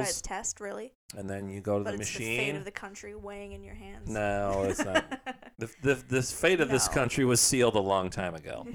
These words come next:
Speaker 1: But anyway, yeah, so I had to kinda explain. It's really, it's not that complicated, but I can understand
Speaker 2: Yeah, I just
Speaker 1: being a
Speaker 2: wanted
Speaker 1: little,
Speaker 2: to,
Speaker 1: having
Speaker 2: I
Speaker 1: your
Speaker 2: wanted to do
Speaker 1: nerves
Speaker 2: it
Speaker 1: racked.
Speaker 2: right, you know, and I feel like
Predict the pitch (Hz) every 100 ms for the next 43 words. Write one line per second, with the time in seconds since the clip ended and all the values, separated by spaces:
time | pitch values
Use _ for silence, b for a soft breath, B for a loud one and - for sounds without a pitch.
0 | - B B B 139 160 156 120 101 92
1 | 113 117 90 - 120 107 107 110 104 98
2 | 120 104 - - 95 90 87 95 - 139
3 | 143 127 135 143 120 110 110 101 104 110
4 | 107 127 127 139 - 127 113 104 - 104
5 | 98 90 b b b 415 427 269 226 277
6 | - - 269 262 202 247 240 226 220 -
7 | 240 254 262 220 208 202 247 190 196 220
8 | 160 - - - 220 214 214 240 247 302
9 | 277 262 233 -